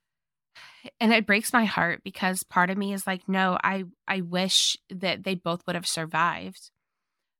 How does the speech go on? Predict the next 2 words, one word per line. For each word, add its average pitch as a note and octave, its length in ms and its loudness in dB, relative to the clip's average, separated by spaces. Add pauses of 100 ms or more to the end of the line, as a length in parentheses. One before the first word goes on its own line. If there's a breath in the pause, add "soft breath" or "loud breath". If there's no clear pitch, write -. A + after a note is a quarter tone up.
(580)
But F#3+ 340 6 (440)
also, F3 760 4